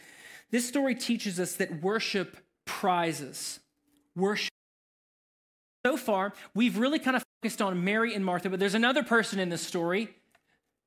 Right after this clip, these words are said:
Judas, one of the big villains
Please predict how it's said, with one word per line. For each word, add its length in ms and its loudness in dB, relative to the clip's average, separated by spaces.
Judas, 800 0
one 140 2
of 60 4
the 140 0
big 360 4
villains 880 2